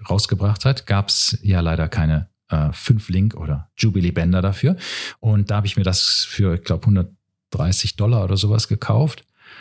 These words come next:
Und das hat die Uhr noch mal super viel schöner gemacht. Also ich kann das nur jedem empfehlen, der eine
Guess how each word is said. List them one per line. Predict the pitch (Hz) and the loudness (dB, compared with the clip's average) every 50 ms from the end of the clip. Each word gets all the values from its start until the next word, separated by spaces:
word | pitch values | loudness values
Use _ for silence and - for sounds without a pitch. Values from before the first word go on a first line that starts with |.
| - - _ - | -20 -20 _ -4
Und | - 104 101 95 - 101 | 0 0 0 0 0 0
das | 95 95 - - - | 0 0 0 0 0
hat | - 95 90 - - - | 0 0 -2 -2 -2 -4
die | 90 - | -4 -4
Uhr | - 87 90 87 82 82 | -2 -2 -2 0 0 0
noch | 82 85 82 - - - | 0 0 -2 -4 -6 -8
mal | 80 78 73 71 71 71 | -6 -6 -4 -6 -4 -4
super | - - 87 - - 117 117 110 110 104 - _ _ _ - 90 87 87 | -2 -2 -2 -2 0 0 2 2 0 -2 -4 _ _ _ -2 0 0 0
viel | 90 - - - - 80 80 80 80 | -2 -4 -8 -8 -4 -2 0 0 0
schöner | - - - - 82 78 71 69 69 | -2 -2 0 0 2 2 2 0 0
gemacht. | 69 69 - - - - - - | -2 -2 -4 -4 -6 -8 -6 -4
Also | 87 82 80 80 76 73 69 - | -2 0 0 0 0 0 -2 -2
ich | - - - | -4 -6 -2
kann | - 87 85 | 0 0 0
das | 82 - - | 0 0 0
nur | 104 104 101 104 117 120 113 | 0 0 2 2 2 2 2
jedem | 104 98 113 117 120 123 123 113 | 0 0 -2 -2 0 2 2 2
empfehlen, | 104 101 98 - - 104 101 101 101 98 | 2 0 0 -2 -2 0 0 2 2 2
der | 92 90 | 2 2
eine | 87 87 85 85 80 80 - | 2 2 2 2 0 -2 -4